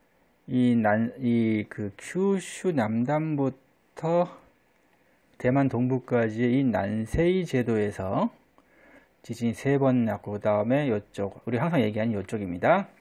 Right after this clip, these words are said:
마리아나, 북마리아나, 마리아나, 오가사와라, 보닌, 이즈, 화산섬 요 라인에서 세 번 났고요.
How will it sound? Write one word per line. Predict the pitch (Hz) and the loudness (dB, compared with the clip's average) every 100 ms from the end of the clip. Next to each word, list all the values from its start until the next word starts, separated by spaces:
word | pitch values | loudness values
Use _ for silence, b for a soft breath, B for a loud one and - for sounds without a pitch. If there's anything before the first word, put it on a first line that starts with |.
| _ _ - _ _ _ _ _ _ - - | _ _ -20 _ _ _ _ _ _ -16 -6
마리아나, | 131 120 127 127 135 139 139 - _ | -2 2 4 4 4 4 2 -2 _
북마리아나, | 123 127 123 127 | 2 4 4 6
마리아나, | 120 110 117 113 113 123 131 127 - | 4 4 2 2 2 2 2 0 -6
오가사와라, | 113 117 113 107 107 110 | 0 0 2 0 0 0
보닌, | 110 107 117 139 151 156 127 | -2 0 0 0 0 -2 0
이즈, | 117 110 - 143 | 0 0 -2 -4
화산섬 | 151 139 131 104 98 104 | -2 0 0 0 -2 -4
요 | |
라인에서 | 101 98 101 101 95 160 190 B B B B B B - | -2 -2 -4 -8 -2 2 2 B B B B B B -4
세 | 131 | 0
번 | 139 113 | 2 2
났고요. | 85 - 92 78 | -2 -6 -8 -8